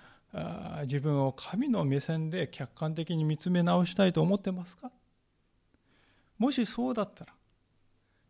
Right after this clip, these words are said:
自分の人生を神様にまず委ね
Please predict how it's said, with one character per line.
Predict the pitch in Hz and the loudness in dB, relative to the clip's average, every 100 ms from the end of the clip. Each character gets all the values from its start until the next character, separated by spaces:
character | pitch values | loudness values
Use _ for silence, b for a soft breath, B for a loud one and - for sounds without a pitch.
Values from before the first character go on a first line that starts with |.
| - | -6
自 | 156 | -2
分 | 156 | 0
の | 156 143 | 0 0
人 | 151 143 | 0 0
生 | 143 | 0
を | 143 | -2
神 | - 214 208 | -2 -4 -2
様 | 202 185 | -2 -2
に | 165 | 0
ま | 220 277 | 0 0
ず | 269 151 B B _ | -2 -2 B B _
委 | 143 | -6
ね | 175 | -6